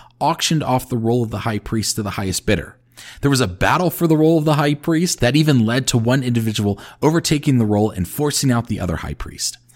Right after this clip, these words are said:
The point is, there could only be one high priest. Numbers eighteen further lays out that priests must,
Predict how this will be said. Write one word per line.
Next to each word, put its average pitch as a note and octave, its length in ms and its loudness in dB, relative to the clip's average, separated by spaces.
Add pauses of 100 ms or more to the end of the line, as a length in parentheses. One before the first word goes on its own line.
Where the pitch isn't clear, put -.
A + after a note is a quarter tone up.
(120)
The A#2+ 100 -2
point D3 280 0
is, D#2 320 -4 (280)
there A2+ 140 -2
could - 220 -4 (100)
only C3 320 4
be C#2+ 360 -8 (180)
one F2+ 220 -4
high D#2+ 240 -4
priest. - 480 -10 (460)
Numbers D3+ 320 2
eighteen B2 300 0
further F3 300 2
lays F#2+ 240 2
out F2 200 -4
that G2 160 -8
priests B2+ 340 -2
must, B2 460 0